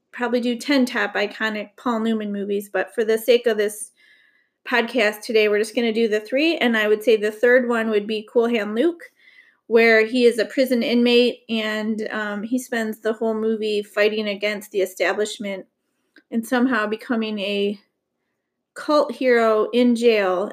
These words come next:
Um, funny sidebar to Cool Hand Luke, my cousin Shannon and her husband Ed, they at one time had a big projector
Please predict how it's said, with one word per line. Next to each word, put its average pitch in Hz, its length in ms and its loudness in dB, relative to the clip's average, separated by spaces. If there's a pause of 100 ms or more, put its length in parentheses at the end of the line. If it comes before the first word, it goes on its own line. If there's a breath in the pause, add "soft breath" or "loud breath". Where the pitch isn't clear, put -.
(100)
Um, 220 540 -6 (600 loud breath)
funny 294 300 4
sidebar 226 920 2
to 240 220 -2
Cool 240 280 2
Hand 226 240 -2
Luke, 285 380 0 (100)
my 214 200 -2
cousin 277 280 2
Shannon 247 460 0
and 220 100 -4
her 220 120 -2
husband 233 420 -2
Ed, 214 380 0 (540 loud breath)
they 226 140 4
at 226 240 2
one 247 180 2
time 254 340 2
had 247 200 2
a 226 60 0
big 233 420 4 (140 loud breath)
projector 240 880 2